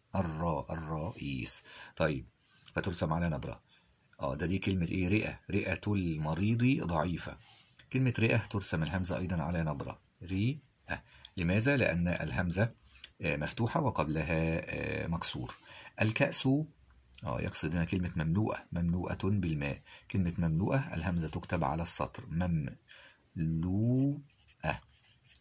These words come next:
لماذا؟ لأن الهمزة مفتوحة وقبلها، آه، واو مد أو حرف مد. قرأت رسائل كثيرة، كلمة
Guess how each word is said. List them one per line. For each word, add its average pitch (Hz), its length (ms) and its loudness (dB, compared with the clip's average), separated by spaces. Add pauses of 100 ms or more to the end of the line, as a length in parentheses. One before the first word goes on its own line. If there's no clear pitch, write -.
(140)
لماذا؟ 92 400 6
لأن 90 240 2
الهمزة 92 320 2
مفتوحة 82 420 0
وقبلها، 85 880 0 (220)
آه، 71 280 -4
واو 85 340 0
مد 65 320 -4 (180)
أو - 80 -6
حرف - 400 -8
مد. - 240 -12 (460)
قرأت - 340 4 (640)
رسائل 90 540 2
كثيرة، 85 560 -2 (540)
كلمة 92 280 2